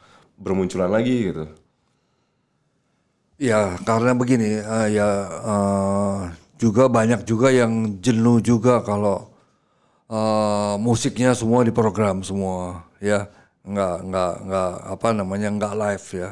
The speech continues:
Speaker 1: Oke.
Speaker 2: Ya kan, orang juga, kita, kita flashback lagi dah, kayak, eh, eranya dulu, eh, vinyl,
Speaker 1: Mm-mm.
Speaker 2: ya.
Speaker 1: Ya,
Speaker 2: Sebelum
Speaker 1: sekarang
Speaker 2: kaset
Speaker 1: balik
Speaker 2: kan
Speaker 1: lagi.
Speaker 2: vinyl,
Speaker 1: Iya.
Speaker 2: ya. Eranya vinyl itu, sekarang orang kangen lagi vinyl.
Speaker 1: Iya, benar.
Speaker 2: Betul nggak?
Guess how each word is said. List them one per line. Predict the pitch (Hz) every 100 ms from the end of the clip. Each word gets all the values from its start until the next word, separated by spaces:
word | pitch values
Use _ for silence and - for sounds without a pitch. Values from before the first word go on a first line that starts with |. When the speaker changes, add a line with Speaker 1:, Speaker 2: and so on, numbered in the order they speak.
| 98
Speaker 1:
Oke. | 87 85 71 71
Speaker 2:
Ya | 90
kan, | 90 87 87
orang | 98 101 110
juga, | 104 95 95 87 - - _ _ _ _
kita, | - 120 135 - - -
kita | 131 139
flashback | 135 143 135 120 139
lagi | 151 151 170
dah, | 143 92
kayak, | - 113 113 101 - - _ _ _ _
eh, | - 110 110 107 107
eranya | 131 127 131 127 127
dulu, | 120 123 123 123 120
eh, | 117 113 113 110 110 110 107 107 95
vinyl, | - 156 151 143 110 85 - _ _
Speaker 1:
Mm-mm. | - 92
Speaker 2:
ya. | 113 117 120
Speaker 1:
Ya, | -
Speaker 2:
Sebelum | 101 127 139
Speaker 1:
sekarang | 147 143
Speaker 2:
kaset | 143
Speaker 1:
balik | 175 185
Speaker 2:
kan | 180
Speaker 1:
lagi. | 156
Speaker 2:
vinyl, | 143 143 131 -
Speaker 1:
Iya. | 85 101 98
Speaker 2:
ya. | 117 135 139 - - -
Eranya | 113 117 120 123
vinyl | 120 131 127 127
itu, | 135 - 185 311 -
sekarang | - - 165 185
orang | 170 180 180
kangen | 170 151 165
lagi | 208 147
vinyl. | 117 120 104 95 95
Speaker 1:
Iya, | 92 95 87
benar. | 82 131
Speaker 2:
Betul | 170
nggak? | 147 113